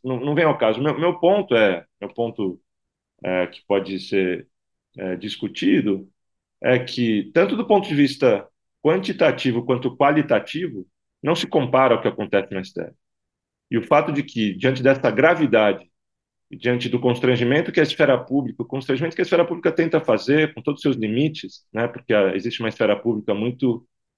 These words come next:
muito deferente ao S T F, é, muito subserviente ao S T F, um jornalismo muito subserviente, é, e, e, e, e, em parte, uma, uma,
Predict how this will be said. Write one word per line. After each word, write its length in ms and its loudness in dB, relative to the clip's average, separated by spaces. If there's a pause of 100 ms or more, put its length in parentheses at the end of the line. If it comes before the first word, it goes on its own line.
(540)
muito 240 -4
deferente 680 2
ao 60 2
S 160 -6
T 60 -2
F, 420 4 (680)
é, 300 -2
muito 260 -6
subserviente 800 -2
ao 60 4
S 160 -2
T 80 -2
F, 340 4
um 100 -10
jornalismo 720 0
muito 220 -12
subserviente, 960 -4 (680)
é, 440 0
e, 60 -2
e, 840 -6
e, 20 -4
e, 60 -2
em 120 -6
parte, 400 2
uma, 300 -2
uma, 400 -4